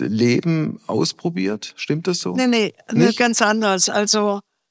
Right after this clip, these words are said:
Speaker 2: wir gingen dann beide erstmal nach Berlin, aber Jutta, die war nur kurz in Berlin, die ging weiter von der K P D M L zum, mit ihrem Freund zum Zentralkomitee nach Dortmund.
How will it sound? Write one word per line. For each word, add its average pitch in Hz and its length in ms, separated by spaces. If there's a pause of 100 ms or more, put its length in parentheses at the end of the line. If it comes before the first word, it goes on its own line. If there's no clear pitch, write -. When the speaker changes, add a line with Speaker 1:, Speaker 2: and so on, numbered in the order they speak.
(140)
Speaker 2:
wir 233 140
gingen 285 320
dann 233 180
beide 240 340
erstmal 247 440
nach 226 180
Berlin, 233 540
aber 226 160
Jutta, 233 340
die 233 160
war 226 140
nur 226 180
kurz 254 340
in 269 120
Berlin, 240 380
die 226 100
ging 226 260
weiter 214 500 (680)
von 208 280
der 202 160
K 214 160
P 214 160
D 208 140
M 208 120
L 196 320
zum, 180 640 (500)
mit 185 160
ihrem 202 240
Freund 190 540
zum 185 560 (320)
Zentralkomitee 196 1120
nach 180 460
Dortmund. 170 800